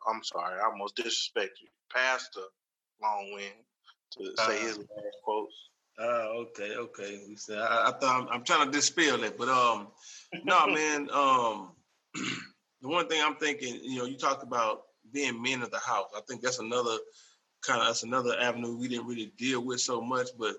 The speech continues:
Speaker 2: you know, especially men that, uh, profess to be holy men, men, righteous men, men of the word of God, men of the Bible, men of God. Um, <clears throat> you know, we always want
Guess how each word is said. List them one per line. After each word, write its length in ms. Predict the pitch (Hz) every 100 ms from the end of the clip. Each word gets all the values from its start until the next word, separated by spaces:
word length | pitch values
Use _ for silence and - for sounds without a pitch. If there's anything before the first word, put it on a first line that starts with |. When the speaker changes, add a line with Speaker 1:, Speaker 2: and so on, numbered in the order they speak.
| - - _
Speaker 2:
you 80 | 127
know, 60 | 120
especially 460 | - 165 160 147
men 600 | 127 135 139 135 127 123 127 _ _ _ _ _ _ -
that, 280 | 117 107 -
uh, 200 | 110 101 98 -
profess 460 | 104 143 131 127
to 80 | 123
be 440 | 113 120 113 110 - _ _ _ _ _
holy 400 | - 135 135 127
men, 340 | 120 120 120 117
men, 180 | 120 113
righteous 380 | 127 123 127
men, 240 | 110 120 117
men 140 | 117
of 100 | 117
the 80 | 113
word 300 | 107 113 110
of 60 | 107
God, 200 | 113 113
men 140 | 120
of 100 | 107
the 60 | 104
Bible, 500 | 113 110 107 107 - - _
men 140 | 120 123
of 140 | 107
God. 360 | 107 101 98 - - - - -
Um, 440 | 120 117 104 95 95 _
<clears throat> 100 | -
you 320 | 135 113 120
know, 80 | 120
we 160 | 143
always 340 | 131 127 127 127
want 360 | 127 117 107